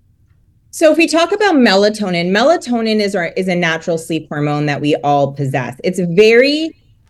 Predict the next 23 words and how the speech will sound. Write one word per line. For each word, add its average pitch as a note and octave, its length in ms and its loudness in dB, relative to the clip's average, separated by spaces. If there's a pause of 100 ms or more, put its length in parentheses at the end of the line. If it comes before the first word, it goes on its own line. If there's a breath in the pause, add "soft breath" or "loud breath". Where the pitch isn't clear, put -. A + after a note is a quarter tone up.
rare F3 1000 2
for F#3+ 80 0
you F#3 200 -2
to F3 140 -10
be F3+ 140 -6
deficient E3+ 880 -2
in D#3+ 260 -4
melatonin. C#3 800 -2
The G3+ 180 2
issue F4+ 320 2
with E4 140 2
melatonin G#3 680 2
right E3+ 200 0
now D#3 280 -2
is E3 160 2
it E3 120 0
is E3+ 260 -2
so G#3+ 220 4
readily F3 420 0
available. D3 640 0
It C#3 120 -4
is D#3+ 140 -2
marketed F3+ 640 0